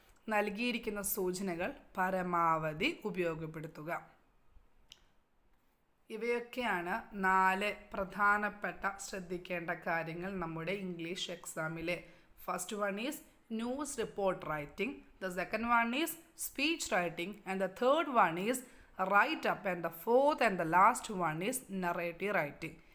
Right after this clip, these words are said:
എങ്ങനെയൊക്കെയാണ് എഴുതേണ്ടത്, എന്തൊക്കെ കാര്യങ്ങളാണ് ശ്രദ്ധിക്കേണ്ടത്, എങ്ങനെയാണ് ഘടന എന്നിവയെല്ലാം വളരെ വ്യക്തമായും കൃത്യമായും കൊടുത്തിട്ടുണ്ട്. ശ്രദ്ധിച്ച് വായിച്ച് മനസ്സിലാക്കി എഴുതുക.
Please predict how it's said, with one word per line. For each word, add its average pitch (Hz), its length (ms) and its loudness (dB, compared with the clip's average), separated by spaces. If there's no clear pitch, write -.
എങ്ങനെയൊക്കെയാണ് 208 720 -2
എഴുതേണ്ടത്, 170 580 -2
എന്തൊക്കെ 185 420 -8
കാര്യങ്ങളാണ് 185 460 0
ശ്രദ്ധിക്കേണ്ടത്, 180 800 -2
എങ്ങനെയാണ് 190 800 -4
ഘടന 180 360 -2
എന്നിവയെല്ലാം 185 680 -2
വളരെ 180 420 -2
വ്യക്തമായും 196 800 -4
കൃത്യമായും 180 580 -6
കൊടുത്തിട്ടുണ്ട്. 190 800 -4
ശ്രദ്ധിച്ച് 190 640 -6
വായിച്ച് 170 640 2
മനസ്സിലാക്കി 170 760 -6
എഴുതുക. 147 520 -8